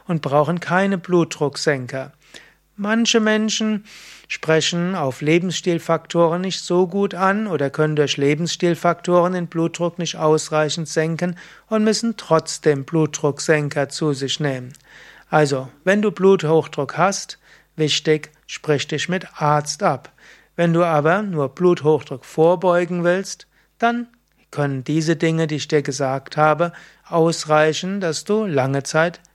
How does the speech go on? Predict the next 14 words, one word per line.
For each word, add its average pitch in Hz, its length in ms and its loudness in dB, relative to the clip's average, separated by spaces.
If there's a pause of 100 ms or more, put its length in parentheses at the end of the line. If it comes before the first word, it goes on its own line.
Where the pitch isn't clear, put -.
keinen 208 340 0
Bluthochdruck 156 800 0
bekommst, 180 460 -2 (320)
selbst - 340 -2
wenn 170 240 0
deine 135 300 -2
Eltern 160 420 4
in 165 100 -2
deinem 139 300 -2
Alter 151 400 0
das 165 200 -2
längst 127 320 -10
schon 160 200 -4
haben. 127 400 -8